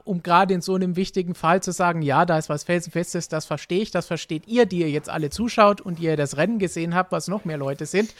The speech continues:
Das hier ist mir noch ein bisschen zu wischiwaschi. Und es ist nicht gut, dass wir überhaupt über Protos-,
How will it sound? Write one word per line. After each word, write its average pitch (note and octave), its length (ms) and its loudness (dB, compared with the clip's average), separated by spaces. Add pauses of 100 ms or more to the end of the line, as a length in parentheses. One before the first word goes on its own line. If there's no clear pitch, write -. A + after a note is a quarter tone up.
(1080)
Das F3+ 200 -6
hier G#3 200 2
ist - 180 -8
mir F#3+ 280 0
noch F#3+ 220 -2
ein F3 100 -4
bisschen F#3 300 -4
zu E3+ 180 -6
wischiwaschi. E3 640 -2 (480)
Und D#3+ 300 -6 (540)
es E3 160 -2
ist G3 160 -4
nicht E3+ 180 -2
gut, C4 280 4
dass G3+ 180 2
wir G3 60 2
überhaupt E3+ 360 0
über G#3 160 -2
Protos-, G3 540 -4